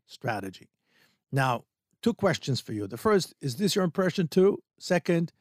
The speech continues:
and if so, what would you say is characteristic to the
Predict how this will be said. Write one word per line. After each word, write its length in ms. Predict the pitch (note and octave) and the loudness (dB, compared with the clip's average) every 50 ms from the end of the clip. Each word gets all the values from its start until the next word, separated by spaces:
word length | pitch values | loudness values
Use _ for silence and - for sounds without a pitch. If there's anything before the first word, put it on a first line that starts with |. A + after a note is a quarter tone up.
| _ _ _ _ _ _ _ _ - | _ _ _ _ _ _ _ _ -10
and 140 | B2 C3+ D#3+ | -4 0 2
if 120 | F3 E3 | 2 2
so, 520 | - - - F3 E3 D#3+ E3 E3 D#3+ - _ _ _ _ _ | 2 2 4 6 6 6 6 4 2 0 _ _ _ _ _
what 320 | - - C3 F3 G#3+ - F#3 | -14 -4 0 0 0 2 2
would 140 | G#3 E3 D#3 | 0 2 2
you 80 | F3+ D3 | 2 2
say 540 | - - F3+ F#3 D#3+ B2+ G#2+ G#2 A2+ A2 _ _ _ _ _ _ _ _ - | 2 4 4 4 4 4 2 0 -4 -6 _ _ _ _ _ _ _ _ -2
is 480 | D3 D3 D3 C#3+ C#3+ C#3 B2 - - _ _ _ _ _ - | 0 2 4 4 4 4 2 0 -4 _ _ _ _ _ -4
characteristic 840 | - F3 E3+ F3 - - - E3+ G3+ G#3 - - C#3+ A2 - - _ _ _ _ _ _ _ _ _ _ _ _ - | -2 0 0 0 -2 0 0 2 4 4 2 0 -4 -8 -8 -8 _ _ _ _ _ _ _ _ _ _ _ _ -4
to 220 | - E3+ D#3 D3+ | 2 4 4 4
the 280 | C3 C#3 C#3 C3+ C3+ | 6 4 4 6 4